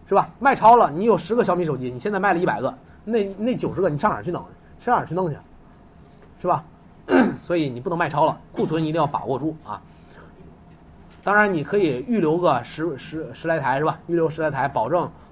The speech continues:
保证一旦，一旦你系统中出问题了，是吧？真冒-，真是卖，呃，卖的，呃，卖超了，那么这时候你还，还保证还有库存，是吧？哎，当然也，也可以，这是啊，我们，这就不是我们这个电商的解决手法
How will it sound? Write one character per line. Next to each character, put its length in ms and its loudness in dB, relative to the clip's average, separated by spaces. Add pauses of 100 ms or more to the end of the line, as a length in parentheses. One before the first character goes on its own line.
保 120 -2
证 200 -4 (100)
一 100 -8
旦， 160 -10
一 120 -6
旦 120 4
你 160 -6
系 140 -8
统 140 -6
中 100 -4
出 140 -4
问 120 2
题 120 -6
了， 120 -6
是 60 -6
吧？ 140 -4 (540)
真 120 0
冒-， 240 6 (180)
真 320 0
是 220 -4
卖， 320 -4
呃， 280 -6
卖 200 -2
的， 180 -8 (140)
呃， 300 -8
卖 120 -6
超 220 0
了， 160 -2 (380)
那 60 -8
么 100 -2
这 80 -2
时 80 -2
候 80 -2
你 80 -6
还， 200 -2 (220)
还 100 -6
保 140 -2
证 80 -6
还 80 -6
有 140 0
库 160 -12
存， 180 -14
是 60 -6
吧？ 160 0 (400)
哎， 100 -16 (140)
当 100 -8
然 140 -6
也， 280 -8
也 120 -14
可 100 -10
以， 180 -8
这 140 -4
是 120 -4
啊， 180 0 (240)
我 100 -12
们， 420 -6
这 120 -6
就 100 -6
不 120 -10
是 80 -4
我 120 -4
们 200 -10
这 100 -6
个 200 -8
电 180 -2
商 160 0
的 60 0
解 100 -14
决 80 -14
手 160 -14
法 60 -14